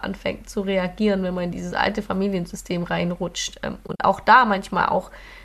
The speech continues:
Sprüche raushaut, die einen eigentlich gar nicht mehr ausmachen oder wo, das würde einem in hundert Jahren nicht einfallen. <laughs>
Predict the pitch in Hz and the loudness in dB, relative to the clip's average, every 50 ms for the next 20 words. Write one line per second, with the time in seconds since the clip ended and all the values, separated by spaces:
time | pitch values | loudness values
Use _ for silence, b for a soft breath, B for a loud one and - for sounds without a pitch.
0 | B B - - - - 240 233 220 220 196 196 - 190 180 196 - - - 202 | B B -10 -10 -2 0 0 4 4 4 4 6 4 4 4 2 0 2 6 6
1 | 190 190 190 190 - - 196 196 190 185 190 - - _ _ _ _ _ _ _ | 6 6 4 0 -4 -2 -2 0 -2 -2 -4 -8 -14 _ _ _ _ _ _ _
2 | _ _ _ _ _ - - - 190 185 - 147 180 196 196 208 208 - - 190 | _ _ _ _ _ -4 0 2 2 4 2 2 2 2 2 0 0 2 2 4
3 | 196 220 233 233 - - 208 196 - - 208 247 254 - - 190 - 190 - - | 4 4 2 0 -2 0 2 2 4 4 2 0 0 -2 -4 -4 -4 -4 -4 -4
4 | 196 185 180 190 180 180 180 180 170 - - 175 _ - - 175 196 208 196 185 | -4 -2 -2 -2 -2 -2 -4 -4 -4 -8 -12 -14 _ -8 -4 0 2 4 4 4
5 | - - - 175 175 190 190 208 202 202 190 190 196 202 214 220 208 214 - - | 4 2 0 0 -2 -2 0 2 2 2 2 2 4 2 4 4 2 0 0 2
6 | 214 220 220 - - 214 262 247 220 - - - 277 - - 277 240 240 - | 2 2 0 4 6 6 6 6 4 2 4 4 4 6 6 6 4 4 2